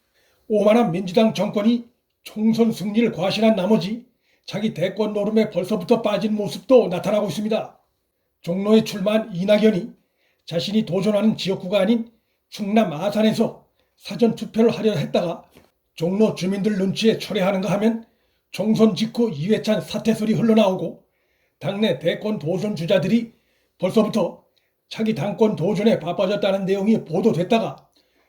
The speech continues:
당사자인 이해찬 등의 반발로 하루도 안 돼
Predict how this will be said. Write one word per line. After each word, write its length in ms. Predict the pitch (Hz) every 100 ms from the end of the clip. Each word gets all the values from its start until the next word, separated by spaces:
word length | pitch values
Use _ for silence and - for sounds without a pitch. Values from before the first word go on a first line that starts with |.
| _
당사자인 600 | - 185 185 190 214 196 139
이해찬 400 | 190 - 190 180
등의 240 | 208 190
반발로 540 | 156 185 196 185 185 - _ _ _ _
하루도 360 | - 208 208
안 140 | 208 196
돼 280 | 240 233